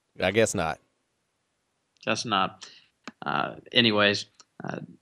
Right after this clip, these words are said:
Speaker 2: recorded a, a Cats Illustrated podcast today, and you can always listen to those when you're not listening to the sport.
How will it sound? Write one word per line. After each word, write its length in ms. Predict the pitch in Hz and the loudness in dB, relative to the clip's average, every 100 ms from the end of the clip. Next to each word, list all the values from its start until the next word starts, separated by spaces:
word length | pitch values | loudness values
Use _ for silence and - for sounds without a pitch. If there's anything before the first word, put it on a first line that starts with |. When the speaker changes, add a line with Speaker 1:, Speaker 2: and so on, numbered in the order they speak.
| _ _ _ - | _ _ _ 0
Speaker 2:
recorded 480 | 156 151 226 196 165 | 4 10 10 10 8
a, 200 | 151 139 | 6 6
a 180 | 147 135 | 6 4
Cats 340 | 135 160 156 160 | 6 4 4 4
Illustrated 500 | 151 - 131 120 120 | 2 4 4 4 4
podcast 560 | 131 131 131 127 117 | 4 4 4 4 4
today, 280 | - 127 123 | 2 4 4
and 120 | 131 | 4
you 80 | 156 | 0
can 120 | 147 | 0
always 300 | 120 117 110 | 2 2 2
listen 320 | 113 117 131 117 | 0 0 2 2
to 80 | |
those 500 | 110 113 113 110 107 | 4 6 8 8 6
when 160 | - 120 | 4 4
you're 100 | 110 | 4
not 200 | 113 92 | 6 6
listening 800 | 110 - - - - 113 107 107 | 4 2 -2 -16 -4 0 2 2
to 120 | 123 | 2
the 100 | 107 | 2
sport. 220 | - 196 | 6 4